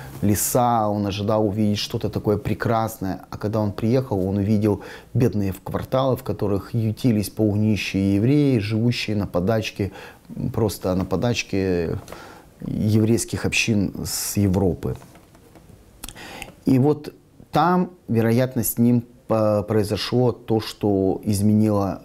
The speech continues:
его жизнь и в дальнейшем ход истории и вообще еврейского мессианского движения. Я зачитаю. "Это произошло в тот момент, когда я стоял на Елеонской горе.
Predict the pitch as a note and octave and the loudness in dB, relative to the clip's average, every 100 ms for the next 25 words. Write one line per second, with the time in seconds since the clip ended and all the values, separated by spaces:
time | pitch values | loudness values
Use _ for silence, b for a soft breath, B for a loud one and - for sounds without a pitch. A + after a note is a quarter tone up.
0 | - G#2 G#2+ B2 D3+ D3+ D#3 C#3+ C#3+ - | -8 -2 2 2 2 0 0 0 -6 -6
1 | G#2 G2 G#2+ G#2 A2 C#3 C#3 G2+ F#2+ - | -2 -2 0 2 4 2 0 -4 -6 -4
2 | F#2 - - - B B B G#2+ - - | -4 -6 -18 -20 B B B -2 0 2
3 | C#3 C3+ A#2+ A2+ - B B _ G#2 G#2+ | 2 4 2 0 -4 B B _ 0 4
4 | G2 F#2+ F#2+ - G#2 F#2+ F#2+ A2+ A2 G#2+ | 4 2 0 0 0 2 2 2 0 0
5 | F#2+ F#2 - F2+ E2+ - F2 D#2+ F#2 G2 | 0 0 -2 -2 -2 -2 -2 0 0 2
6 | E2 C#2 B1+ - B B B B B B | 2 0 -4 -8 B B B B B B
7 | B - - A#2+ A2+ G#2+ - G#2+ - - | B -6 0 0 0 -2 -4 -4 -4 -2
8 | G#1+ G1+ - - - - - - - - | -4 -4 -12 -18 -20 -18 -16 -18 -18 -20
9 | - - - - - B B B B B | -20 -20 -8 -8 -8 B B B B B
10 | B B - C#3 E3 - C#3 C#3+ - D#3 | B B -2 0 2 2 2 2 2 0
11 | C#3+ - B2+ A#2 A#2 D3+ C#3+ G#2+ A2 G#2 | 0 -2 0 2 4 2 0 2 2 0
12 | - A2+ A#2+ A2 G2 G2 G2+ G#2 - G#2 | 2 2 4 4 4 2 2 0 0 0
13 | F#2+ F2 C#2+ | 2 2 0